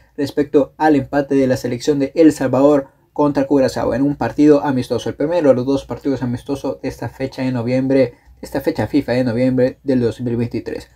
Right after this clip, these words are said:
Pero para estar pendiente de este y mucho más contenido del Salvador Fan Club, les invito a que se suscriban, nos regalen un like, nos comenten y bueno, que compartan este video con todos sus amigos, familia y conocidos.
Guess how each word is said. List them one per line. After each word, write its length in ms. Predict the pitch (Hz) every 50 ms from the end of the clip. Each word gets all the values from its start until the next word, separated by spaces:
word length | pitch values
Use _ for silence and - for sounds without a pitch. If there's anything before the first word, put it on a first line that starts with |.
| _ _ _ _
Pero 160 | - 175 143
para 160 | - 131 120 -
estar 220 | - 151 147 139
pendiente 340 | 139 131 135 139 139 - 127
de 140 | 131 139 147
este 340 | - - 127 120 - - _ -
y 80 | 170
mucho 260 | 170 175 165 - -
más 160 | 135 131 123 -
contenido 480 | - 127 117 - 120 127 135 139 127
del 200 | 123 120 120 117
Salvador 340 | - 127 117 127 131 135 135
Fan 180 | - 147 139 131
Club, 300 | - 156 170 156 139 - _ _ _ _ _ _ _ _
les 140 | 135 131 -
invito 260 | 139 127 143 - 131
a 80 | 123 120
que 80 | 147
se 160 | 139 165 165
suscriban, 540 | 156 - 127 - - 151 147 147 143 139 135
nos 180 | 120 131 123 -
regalen 320 | 135 131 131 135 131 127 131
un 220 | - 175 156 139
like, 260 | 135 135 135 135 - _ _ _ _ _ _ -
nos 200 | 214 196 - -
comenten 580 | - 123 131 135 135 131 - 143 143 139 - -
y 60 | 156
bueno, 260 | 139 151 147 131 - _ _ _ _ _ _
que 140 | - 139 -
compartan 480 | 139 123 120 143 147 - 143 139 135 -
este 240 | 165 143 - - 135
video 320 | 131 139 143 139 131 123
con 220 | - 120 117 123
todos 200 | - 160 160 156
sus 200 | 156 143 127 -
amigos, 420 | 123 123 139 151 156 156 - - _ _
familia 420 | - 123 127 135 143 143 147 147 143 -
y 100 | 202 -
conocidos. 760 | - 160 160 151 - - - - - - - - - - _